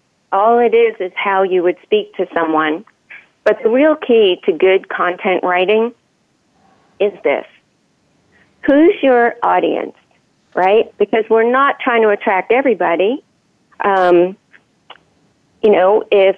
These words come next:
you have a weight loss product, you're not trying to attract me. I don't need to lose weight.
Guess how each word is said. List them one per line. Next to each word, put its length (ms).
you 640
have 520
a 100
weight 380
loss 340
product, 600
you're 100
not 200
trying 220
to 100
attract 580
me. 560
I 100
don't 200
need 220
to 180
lose 240
weight. 420